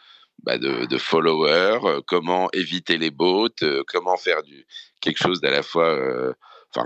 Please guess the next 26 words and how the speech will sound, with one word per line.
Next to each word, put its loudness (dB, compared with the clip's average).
comment -2
réussir -2
mon -8
drop, -2
tout -12
simplement. -6
Et 0
donc, 0
euh, 2
bah, 2
aujourd'hui, 0
du -6
coup, 0
on 4
reçoit, 2
on -6
reçoit, 2
euh, 0
Emmanuel, 2
euh, 2
alias -2
Lanamour, 0
fondateur 0
de -4
Get 2
Rich. -4